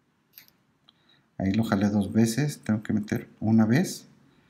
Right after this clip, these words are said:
Y ahí ya podemos programar lo que es la fecha. Vean cómo se va moviendo, dieciocho,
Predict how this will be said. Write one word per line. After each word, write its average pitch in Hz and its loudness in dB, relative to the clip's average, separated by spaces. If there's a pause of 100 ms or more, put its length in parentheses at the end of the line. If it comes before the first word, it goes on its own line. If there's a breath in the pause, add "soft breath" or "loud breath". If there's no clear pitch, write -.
(320 soft breath)
Y 104 0
ahí 107 6
ya 127 4
podemos 117 4
programar 104 4
lo 113 0
que 107 2
es 104 2
la 110 4
fecha. 92 0
Vean 110 4
cómo 123 4
se 120 2
va 107 6
moviendo, 110 4
dieciocho, 107 0